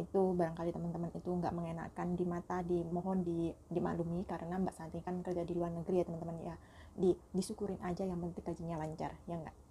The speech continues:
Minum dulu ya, teman-teman ya, minum kopi. Ini kopinya kopi ini ya, teman-teman ya. Kopi San Sehei atau San Hei pokoknya ya, kalau bahasa Taiwan. Kalau bahasa Indonesianya saya lupa.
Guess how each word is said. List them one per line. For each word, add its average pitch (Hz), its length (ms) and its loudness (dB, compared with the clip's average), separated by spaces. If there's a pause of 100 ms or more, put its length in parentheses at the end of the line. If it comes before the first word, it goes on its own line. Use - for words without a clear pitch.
(2000)
Minum 208 240 6
dulu 214 160 10
ya, 214 80 8
teman-teman 175 320 0
ya, 165 160 0 (160)
minum 170 160 -2
kopi. 165 480 -2
Ini 208 160 0
kopinya 190 480 0
kopi 185 320 -2
ini 180 160 2
ya, 185 80 -4
teman-teman 175 400 -4
ya. 180 40 0 (520)
Kopi 175 560 4
San 208 320 0
Sehei 175 720 -2
atau 180 640 0 (320)
San 190 220 0
Hei 180 180 2
pokoknya 165 460 -2
ya, - 80 -12
kalau 160 180 -6
bahasa 160 400 -6
Taiwan. 156 320 -4
Kalau 160 160 -4
bahasa 160 160 -6
Indonesianya 160 460 -6
saya 160 160 -4
lupa. 170 240 -4